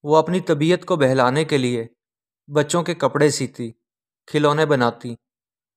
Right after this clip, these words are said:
छोटे बच्चों के इस्तेमाल का सामान खरीदकर उन औरतों के पास भिजवा देती, जिनकी गोद में बच्चे होते।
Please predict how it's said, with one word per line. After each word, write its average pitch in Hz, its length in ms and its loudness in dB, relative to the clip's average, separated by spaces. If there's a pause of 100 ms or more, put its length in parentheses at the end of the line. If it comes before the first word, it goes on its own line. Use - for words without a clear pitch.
(140)
छोटे 160 300 2
बच्चों 156 300 -2
के 160 100 -4
इस्तेमाल 143 500 0
का 120 220 -8 (400)
सामान 151 440 0
खरीदकर 151 500 0
उन 156 140 0
औरतों 143 360 0
के 170 120 -8
पास 135 280 0
भिजवा 127 360 0
देती, 127 400 -8 (880)
जिनकी 185 360 -2
गोद 147 300 2
में 156 120 0
बच्चे 135 260 -2
होते। 120 400 -8